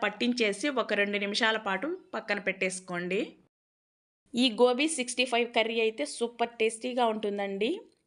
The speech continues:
ఖచ్చితంగా మీరందరూ ట్రై చేయండి. ఇప్పుడు స్టవ్ పైన కడాయి పెట్టుకుని కడాయిలో ఒక ఐదారు జీడిపప్పు, ఒక టూ టేబుల్ స్పూన్ ధనియాలు, ఒక హాఫ్ టేబుల్ స్పూన్ మిరియాలు,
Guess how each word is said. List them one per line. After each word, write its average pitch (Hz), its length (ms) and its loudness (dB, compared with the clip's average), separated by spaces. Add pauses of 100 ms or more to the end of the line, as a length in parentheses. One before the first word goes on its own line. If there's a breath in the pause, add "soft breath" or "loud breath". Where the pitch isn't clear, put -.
(200)
ఖచ్చితంగా 277 640 -2
మీరందరూ 214 440 0 (100)
ట్రై 208 140 2 (120)
చేయండి. 202 380 0 (1160)
ఇప్పుడు 262 300 4
స్టవ్ 240 340 4
పైన 262 180 2 (140)
కడాయి 226 300 4
పెట్టుకుని 226 440 -2
కడాయిలో 226 420 0 (120)
ఒక 220 80 -6 (140)
ఐదారు 220 300 0 (100)
జీడిపప్పు, 214 500 -2 (160)
ఒక 226 180 -6
టూ 247 100 -2 (140)
టేబుల్ 233 320 0
స్పూన్ 220 300 -4
ధనియాలు, 226 440 0 (120)
ఒక - 180 -8
హాఫ్ 214 160 -2 (100)
టేబుల్ 220 360 2
స్పూన్ 320 280 -4 (140)
మిరియాలు, 220 500 2